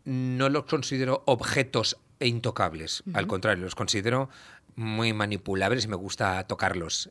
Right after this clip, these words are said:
Speaker 2: Los exprimes.
Speaker 1: Y, y exprimir, y subrayar, y doblar la página, y dejar una, una foto en medio,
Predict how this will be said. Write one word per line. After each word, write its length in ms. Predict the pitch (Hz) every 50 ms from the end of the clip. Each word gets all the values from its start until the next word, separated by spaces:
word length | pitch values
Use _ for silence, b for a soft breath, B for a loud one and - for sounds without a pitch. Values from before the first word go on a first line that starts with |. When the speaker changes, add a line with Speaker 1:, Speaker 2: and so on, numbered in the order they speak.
| - _ -
Speaker 2:
Los 160 | 175 175 175
exprimes. 760 | 180 - - - 190 180 185 185 123 113 104 104 - - B B B B
Speaker 1:
Y, 80 | -
y 40 | 113
exprimir, 460 | 92 - - 92 82 85 90 98 113 127
y 40 | 117
subrayar, 800 | - 110 87 - 76 76 78 90 95 101 110 117 123 127 123 B B B B B B
y 140 | - 101 92
doblar 380 | 95 87 90 92 90 85 -
la 120 | 80 76 -
página, 640 | - 110 123 117 - - 120 113 117 113 117 117 123
y 80 | 120 90
dejar 260 | 101 - - 98 85
una, 500 | 80 85 87 87 87 90 95 98 95 - 101
una 180 | 95 92 92
foto 240 | - - 101 92 -
en 80 | 87 87
medio, 640 | 92 113 123 131 131 139 143 143 143 143 147 143